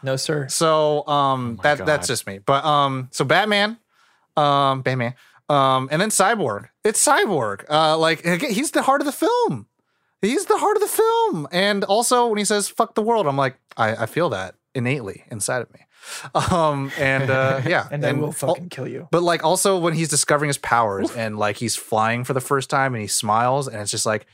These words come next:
Speaker 2: yeah, 'cause when you learn how to fly, you smile. Like, that's,
Speaker 1: Yeah.
Speaker 2: like, kind of this beautiful thing. Um, again, it's a
Speaker 1: You
Speaker 2: parallel.
Speaker 1: can't see it, but I wrote Batman and Cyborg next to your name here, so.
Speaker 2: <laughs> It, it's the parallel of, of, of Kal-El's journey.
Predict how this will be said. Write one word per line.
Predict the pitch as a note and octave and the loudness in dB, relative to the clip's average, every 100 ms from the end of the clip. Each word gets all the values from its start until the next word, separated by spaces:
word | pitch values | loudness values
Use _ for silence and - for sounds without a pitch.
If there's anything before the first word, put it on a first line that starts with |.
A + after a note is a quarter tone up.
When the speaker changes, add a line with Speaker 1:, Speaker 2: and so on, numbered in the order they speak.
| - | -6
Speaker 2:
yeah, | F#3+ F3+ G2+ | 0 0 0
'cause | C#3+ B2 | -4 -2
when | C#3 | 0
you | C#3+ | 0
learn | C3 C#3 | 0 0
how | C#3 | -2
to | |
fly, | C3+ A2 G2+ G2+ A2+ | -4 -2 -2 -2 -6
you | G#2+ | -6
smile. | - F#2 D2+ - _ _ _ - | -6 -8 -12 -20 _ _ _ -2
Like, | B2+ - | -2 -2
that's, | C#3+ C3+ C3 | 0 0 0
Speaker 1:
Yeah. | C#3+ | -2
Speaker 2:
like, | B2 | -2
kind | C#3 | -2
of | B2+ | -2
this | A2 | -4
beautiful | - A#2 A2+ G#2+ | -4 -4 -4 -6
thing. | - D3 F#2+ - _ _ _ | -2 -2 -4 -12 _ _ _
Um, | B2 A2+ G#2 | 0 0 0
again, | A2 A#2+ C#3 | -4 0 -2
it's | A#2 | 0
a | G#2+ | -4
Speaker 1:
You | - | 0
Speaker 2:
parallel. | C#3 D3+ A#2+ | 2 2 2
Speaker 1:
can't | G#2+ | 0
see | C3+ | -2
it, | C3+ | 0
but | C3 | 0
I | C3 | 0
wrote | C#3 C#3 | 0 -2
Batman | C3+ C3 C3 B2+ | -2 -2 -4 -8
and | B2 | -8
Cyborg | - B2 B2+ B2 A#2 | -4 -4 -4 -6 -6
next | A#2+ B2 - | -10 -14 -14
to | A#2 | -8
your | |
name | A#2 F#3+ | -4 -4
here, | - - - - A3+ | -2 -2 0 0 0
so. | G#3+ - A3 B3+ G3+ - | -2 -2 -6 -6 -6 -2
Speaker 2:
<laughs> | E3+ | 0
It, | D#3+ F3 | 0 0
it's | D#3+ - | -2 -2
the | E3+ | -4
parallel | B2+ E3 G3 E3+ C#3 C3+ C3+ | 0 2 4 4 4 2 2
of, | C3+ C3 B2 B2+ | 2 2 0 -2
of, | C#3 B2+ A#2 A#2+ - _ - | 0 0 -2 -8 -20 _ -2
of | B2 | -2
Kal-El's | - C3+ B2 C#3+ D#3+ A2+ | 0 0 2 2 0 -4
journey. | - G2 F#2+ G2+ | -6 -8 -10 -16